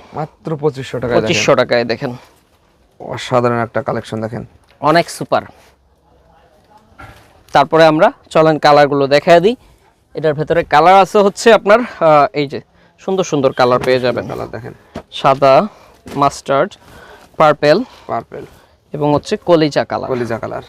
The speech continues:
Speaker 2: হ্যাঁ। তারপরে চলেন আমরা একটু,
Speaker 1: আর কত
Speaker 2: আহ,
Speaker 1: দেখাবেন
Speaker 2: আরো
Speaker 1: ভাই?
Speaker 2: আনকমন কিছু দেখাই।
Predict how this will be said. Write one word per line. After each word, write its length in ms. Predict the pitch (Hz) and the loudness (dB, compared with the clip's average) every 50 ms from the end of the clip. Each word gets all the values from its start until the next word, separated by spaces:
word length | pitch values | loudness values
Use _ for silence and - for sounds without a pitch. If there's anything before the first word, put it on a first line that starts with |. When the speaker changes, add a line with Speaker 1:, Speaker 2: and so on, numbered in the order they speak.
| - - | -14 -10
Speaker 2:
হ্যাঁ। 140 | 156 127 120 - _ - - - - - - - - - - - - | -8 -8 -8 -10 _ -20 -20 -20 -18 -16 -16 -16 -18 -20 -20 -8 -2
তারপরে 380 | - 196 196 202 - - 220 220 | 2 2 2 2 2 2 2 2
চলেন 300 | - - 214 208 214 208 | 2 2 4 4 4 4
আমরা 200 | 214 202 202 208 | 4 4 4 4
একটু, 280 | 196 - - 208 196 185 | 4 4 4 4 4 4
Speaker 1:
আর 100 | 135 - | 2 -2
কত 180 | - - 180 | -6 -2 0
Speaker 2:
আহ, 180 | 170 165 165 160 | 2 2 2 2
Speaker 1:
দেখাবেন 160 | 143 139 165 | 2 2 4
Speaker 2:
আরো 220 | 165 175 180 185 190 | 4 4 6 4 4
Speaker 1:
ভাই? 140 | 165 170 185 | 2 2 0
Speaker 2:
আনকমন 460 | 170 170 170 165 170 185 175 170 170 156 | 0 0 0 0 0 0 0 0 0 0
কিছু 220 | 160 156 143 156 | -2 -2 -2 -2
দেখাই। 420 | 139 156 156 147 - 160 151 180 | 0 2 2 2 4 2 2 2